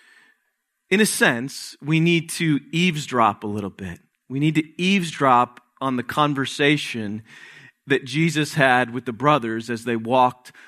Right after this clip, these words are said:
along the Emmaus Road. And he explained to them how everything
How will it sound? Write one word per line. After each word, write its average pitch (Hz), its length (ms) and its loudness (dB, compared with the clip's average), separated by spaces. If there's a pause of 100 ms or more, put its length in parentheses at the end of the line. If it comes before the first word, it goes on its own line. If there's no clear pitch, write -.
(160)
along 113 680 0 (420)
the 123 140 0
Emmaus 107 680 -2 (340)
Road. 95 460 -8 (920)
And 101 180 -8
he 117 200 -2
explained 143 640 -2
to 123 100 -8
them 90 440 -4 (400)
how 110 360 -4 (220)
everything 123 840 -4